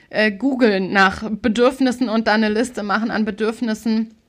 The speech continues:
mit denen ich häufig in Kontakt komme. Also sowas wie, ähm, also mir fällt jetzt ganz konkret ein, Anerkennung, ne? Anerkennung ist ein psychologisches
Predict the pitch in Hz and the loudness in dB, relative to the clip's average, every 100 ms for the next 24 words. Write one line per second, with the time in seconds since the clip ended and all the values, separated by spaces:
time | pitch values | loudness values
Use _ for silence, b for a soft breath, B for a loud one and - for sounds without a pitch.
0 | _ _ _ _ - 208 214 214 220 220 | _ _ _ _ -10 -6 -4 0 2 2
1 | 220 - 202 202 247 - 214 214 208 196 | -2 0 4 4 0 -6 -6 -4 -4 0
2 | 220 226 - 185 190 185 196 208 202 202 | -2 -2 -4 0 2 2 0 0 -6 -2
3 | 202 202 202 196 202 190 196 B B B | 0 -2 -2 -6 -4 -4 -8 B B B
4 | B B 202 196 196 - 196 202 196 202 | B B -6 -4 -4 -2 -2 0 2 2
5 | 196 190 - 180 190 202 - 202 190 - | 2 0 0 -2 -2 -6 -6 -6 -6 -2
6 | 175 - 202 208 175 - 180 175 185 190 | -4 0 2 2 0 -4 -8 -6 -6 -4
7 | 208 - 214 214 214 190 190 175 208 214 | -2 0 2 2 0 -2 -2 -4 -4 -4
8 | - 196 202 202 208 208 208 196 | -4 -4 -2 -2 -2 -2 -4 -6